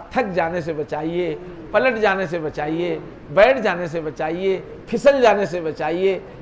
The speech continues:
अल्लाह, इस रास्ते में आखिरी सांस तक चलने की तौफीक अता फरमाइए।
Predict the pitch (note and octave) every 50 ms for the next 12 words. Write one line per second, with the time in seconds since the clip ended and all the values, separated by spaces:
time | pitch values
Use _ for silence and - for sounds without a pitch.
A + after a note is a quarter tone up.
0 | - - - - E3+ E3 E3 E3+ E3+ E3+ D#3+ D#3 E3 - F3 - - D#3 D#3+ D#3+
1 | D#3+ E3 - - F#3 F#3 F3 F3 E3 D#3+ E3 F3+ F3+ - - F3 F3 D3 - -
2 | D#3+ D#3+ D3+ - - E3+ D#3 - - D3 C3+ C#3+ D3+ D#3+ D#3 E3 - - C3 C3+
3 | C3 - E3 D#3 D3 C#3 - C#3 B2+ B2+ C#3+ C#3+ C#3+ D3 D3 D3+ D#3 D3+ C#3+